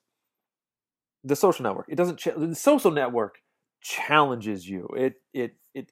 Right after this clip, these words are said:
it is a movie about awful people kind of just,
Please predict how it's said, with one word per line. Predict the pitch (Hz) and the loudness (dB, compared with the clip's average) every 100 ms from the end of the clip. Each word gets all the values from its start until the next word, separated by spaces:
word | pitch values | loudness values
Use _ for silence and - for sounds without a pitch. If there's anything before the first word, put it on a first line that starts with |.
| - | -12
it | 131 | -10
is | 131 139 127 | -6 -6 -6
a | |
movie | 147 208 175 | 0 2 2
about | 143 135 127 - - _ _ _ 123 95 _ _ _ _ | 4 2 0 -6 -20 _ _ _ -20 -20 _ _ _ _
awful | 139 151 160 | 0 2 0
people | 139 - 127 117 110 101 - _ _ _ _ _ _ _ - | -4 -6 -6 0 0 0 -8 _ _ _ _ _ _ _ -12
kind | 143 127 | -6 -4
of | 120 | -4
just, | 117 117 | -6 -12